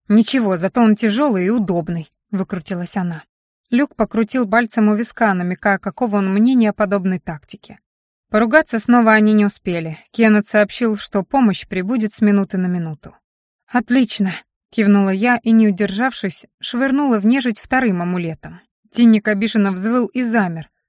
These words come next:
Спустя мгновение монстра окутало магической сетью и поволокло прочь от входа.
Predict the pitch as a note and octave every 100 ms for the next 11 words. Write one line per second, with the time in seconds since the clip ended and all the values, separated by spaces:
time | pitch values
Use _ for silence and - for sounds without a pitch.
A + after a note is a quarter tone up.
0 | _ - - G#3+ B3 G#3 G3 G#3 G#3 G#3
1 | G3+ G3+ G3+ G#3+ - G3+ G3 A3+ G#3 G3
2 | F#3+ G3 G3+ G#3 - F#3 - B3+ B3 A3+
3 | G#3 _ _ C4+ C4+ A3 G#3 G#3+ A3+ B3
4 | A3 G#3 A3+ - G3+ - - F3 D#3